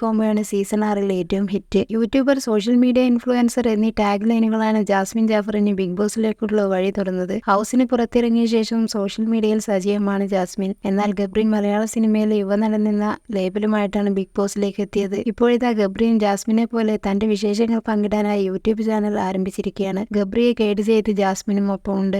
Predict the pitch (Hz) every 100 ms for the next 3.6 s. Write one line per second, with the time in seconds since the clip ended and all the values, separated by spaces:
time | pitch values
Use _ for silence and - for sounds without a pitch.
0 | - 220 220 254 262 262 247 233 240 220
1 | 220 - 240 240 240 233 233 226 220 220
2 | 208 202 202 214 226 226 220 208 - 226
3 | 220 208 226 - 214